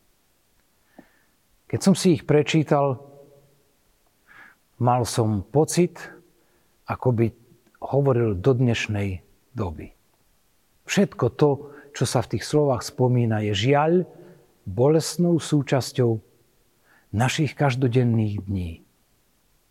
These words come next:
A myslím si, že v mnohom ohľade má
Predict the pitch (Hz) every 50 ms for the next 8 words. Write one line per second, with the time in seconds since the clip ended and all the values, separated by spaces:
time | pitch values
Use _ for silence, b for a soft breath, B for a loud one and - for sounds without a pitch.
0 | _ _ _ _ _ _ _ _ _ b b b b b b b b b b b
1 | b b b _ _ - 98 101 120 - - 147 143 135 - 156 156 135 135 131
2 | 131 143 151 175 175 151 139 135 135 131 131 131 127 127 120 127 120 117 113 117
3 | 110 110 107 98